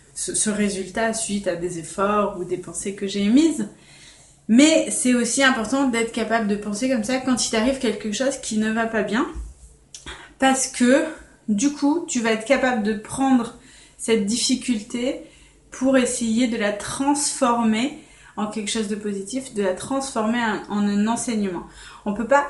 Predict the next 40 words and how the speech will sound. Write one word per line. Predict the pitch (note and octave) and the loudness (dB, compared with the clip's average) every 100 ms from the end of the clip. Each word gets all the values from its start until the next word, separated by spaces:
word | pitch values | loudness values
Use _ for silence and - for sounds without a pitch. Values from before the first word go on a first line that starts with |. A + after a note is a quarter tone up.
| - | 2
apprendre, | C4+ C4+ - C4 - | 2 2 2 2 2
on | |
ne | G3 | -2
peut | G3 | -4
pas | A#3 - - | -4 -2 4
avancer | C#4 C4+ C4 C#4 | 4 4 0 -2
tant | C4 | -2
qu'on | A#3 | -2
n'a | G#3 G3+ | -2 -2
pas | A#3+ | -2
de | A3 G#3+ A3+ - | -2 -2 -4 -8
souffrance. | - A#3+ A3 - G3 G3 - - - - - | -8 -6 -6 -6 -6 -6 -10 -16 -20 -20 -12
Si | - - C#4+ D4 - | -4 0 6 6 6
on | A3+ | 4
était | A3 G#3+ A3+ | 2 2 0
déjà | A3 A3+ A3+ | 0 2 0
dans | A3 G3+ | 0 -2
un | G3+ | -4
confort | G#3+ G#3+ A3+ A3 | -4 -4 -2 0
absolu, | - A#3 - B3+ A#3+ A3 | 0 0 -2 -2 0 -2
dans | G#3+ | -2
une | G3+ G#3 | 0 -2
situation, | - G#3 - A3 G#3+ G#3 - A3+ A3 - - - - - | -2 -8 -6 -4 -4 -4 -4 -4 -6 -10 -20 -20 -16 -6
euh, | F#3+ F#3+ F3+ F3+ F3+ - - - | 0 2 2 -2 -8 -10 -12 -12
déjà | D3+ G#3+ G#3 A3 - | -6 -2 0 0 0
idéale, | A#3+ G#3 A3 A#3 C#4 C4+ C4 | 0 2 4 4 4 2 2
on | G#3 | 0
ne | G#3 | 0
ferait | - A3+ G3+ G#3+ A3 | 0 -2 0 0 2
rien, | A3+ B3+ | 4 4
on | B3 | 2
fe-, | - G#3+ | -2 -4
on | G#3 | -4
serait | G3+ A3+ A3 | -2 -2 0
pas | B3+ | 2
dans | A#3+ A3+ | 4 2
l'action, | G#3+ G#3 - A3+ B3+ - - - - - | 0 -2 -4 -4 -4 -8 -20 -20 -14 -6
on | |
serait | G3+ - G#3+ G3 | -6 -4 -6 -4
pas | A3 A3 A#3 F#3+ | 0 2 0 -4